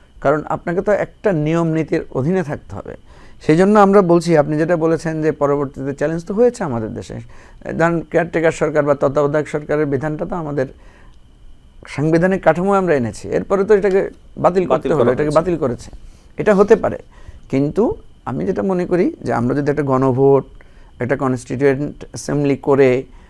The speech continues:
Speaker 1: জনমত নিয়ে, সবাইকে অন্তর্ভুক্ত করে একটা জায়গায় যাই, তাহলে এটা হয়তো একটা ঐকমত্যের জায়গায় পৌঁছাবে। এবং এরপরে এটাকে নারিশ করতে হবে, এটার উপরে চলতে হবে, সেটার জন্য তো একটা,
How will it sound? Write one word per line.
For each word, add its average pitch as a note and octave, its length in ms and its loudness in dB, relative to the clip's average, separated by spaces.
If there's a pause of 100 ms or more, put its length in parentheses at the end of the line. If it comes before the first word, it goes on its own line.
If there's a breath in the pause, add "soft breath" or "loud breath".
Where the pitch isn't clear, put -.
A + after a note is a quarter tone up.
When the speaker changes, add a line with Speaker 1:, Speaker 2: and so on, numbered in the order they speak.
(240 soft breath)
Speaker 1:
জনমত C#3 580 4
নিয়ে, B2+ 300 0
সবাইকে C3+ 480 -2
অন্তর্ভুক্ত C3+ 480 -2
করে C#3 340 -2
একটা E3 180 -4
জায়গায় C#3+ 320 -2
যাই, D#3+ 160 0
তাহলে D#3 280 -4
এটা D3+ 240 -6
হয়তো D#3+ 380 -6 (1120 soft breath)
একটা C#3 560 0
ঐকমত্যের D#3+ 540 0
জায়গায় A2 240 0
পৌঁছাবে। G#2+ 400 -8 (180)
এবং C3+ 180 -6
এরপরে F#3+ 460 4
এটাকে F3+ 260 0
নারিশ D#3+ 360 0
করতে - 300 -8
হবে, D#3+ 420 2
এটার C3 320 -2
উপরে C#3+ 260 -4
চলতে B2+ 360 -4
হবে, C#3 380 0
সেটার B2 300 -6
জন্য D3+ 200 -8
তো D3+ 100 -6
একটা, E3 240 -6